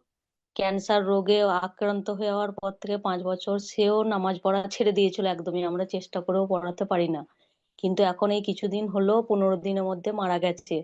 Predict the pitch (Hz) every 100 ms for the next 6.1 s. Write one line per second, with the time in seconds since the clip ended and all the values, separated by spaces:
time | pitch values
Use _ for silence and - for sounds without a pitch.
0 | - _ _ _ _ - 180 185 175 180
1 | 185 - - 180 180 190 180 - 185 -
2 | 196 202 180 180 202 202 196 190 190 190
3 | 185 185 _ _ - 180 180 190 185 185
4 | 196 202 202 190 196 202 185 185 180 208
5 | - 185 185 196 208 196 180 170 180 180